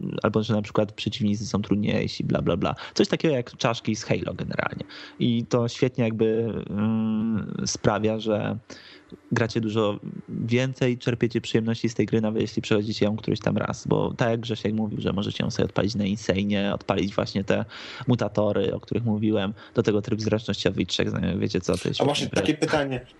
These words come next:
Speaker 2: sorry, że ci przerwę, takie pytanie,
Speaker 1: Okej.
Speaker 2: zna-, znalazłeś, e, ten, wyrzutnię kurczaków?
Speaker 1: Mm, wiesz co, nie, ale widziałem dużo easter eggów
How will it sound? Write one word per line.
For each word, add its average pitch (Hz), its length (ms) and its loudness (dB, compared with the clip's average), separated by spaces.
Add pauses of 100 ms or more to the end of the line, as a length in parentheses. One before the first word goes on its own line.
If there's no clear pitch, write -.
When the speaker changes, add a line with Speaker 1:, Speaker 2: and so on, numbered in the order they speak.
(140)
Speaker 2:
sorry, 139 240 4
że 127 60 0
ci 113 100 -6
przerwę, 127 220 2
takie 120 160 -2
pytanie, 127 260 2
Speaker 1:
Okej. 120 140 2
Speaker 2:
zna-, 131 320 2
znalazłeś, 139 760 0
e, 131 360 2
ten, 180 320 2
wyrzutnię 131 440 2
kurczaków? 131 600 2 (840)
Speaker 1:
Mm, 113 840 2 (500)
wiesz 120 120 2
co, - 160 2
nie, 107 240 2
ale 113 180 2
widziałem 110 300 0
dużo 113 180 0
easter 107 280 0
eggów 107 340 0